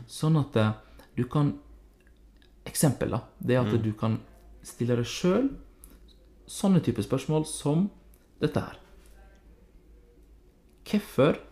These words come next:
Speaker 1: er jeg deprimert?
Speaker 2: Mm.
Speaker 1: Hvorfor føler jeg meg ikke bra?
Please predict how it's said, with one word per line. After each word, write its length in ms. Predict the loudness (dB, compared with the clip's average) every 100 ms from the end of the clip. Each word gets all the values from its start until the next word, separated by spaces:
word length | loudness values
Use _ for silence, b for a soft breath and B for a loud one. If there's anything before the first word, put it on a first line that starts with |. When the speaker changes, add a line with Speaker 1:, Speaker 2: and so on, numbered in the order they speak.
| -20 -20 -20 -20 -20 -20 -20 _ -20 -20 -2
Speaker 1:
er 60 | 4
jeg 180 | 4
deprimert? 640 | 4 2 0 0 -6 -18 -20 -20 -20 -18 -4
Speaker 2:
Mm. 320 | -2 0 -2
Speaker 1:
Hvorfor 500 | -2 -2 2 0 0 -8
føler 420 | 0 6 8 8
jeg 20 |
meg 160 | 6 4
ikke 300 | 2 0 0 2
bra? 160 | 2